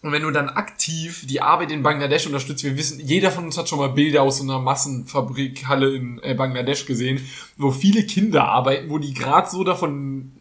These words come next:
essen können, von dem Lohn, und achtzehn Stunden Schichten mindestens schieben müssen und so. Und das hat er damit aktiv unterstützt und dann behauptet, ey, das ist nach europäischen Standards in Europa für einen guten Lohn.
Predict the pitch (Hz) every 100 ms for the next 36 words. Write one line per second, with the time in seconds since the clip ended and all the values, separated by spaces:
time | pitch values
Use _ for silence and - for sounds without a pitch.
0 | _ - 160 - 143 127 - 117 117 -
1 | 127 123 120 123 131 156 - - - -
2 | _ 170 156 143 - - 139 - 190 180
3 | - 180 202 147 160 139 147 160 190 143
4 | 147 127 143 131 127 131 131 147 139 131
5 | 151 170 170 - - 143 127 190 - 196
6 | 190 165 160 147 180 208 185 165 151 190
7 | - 156 160 165 156 131 156 147 135 135
8 | 135 143 139 135 143 165 165 139 156 151
9 | 160 151 160 160 147 135 147 151 135 131
10 | 131 131 147 135 117 113 110 104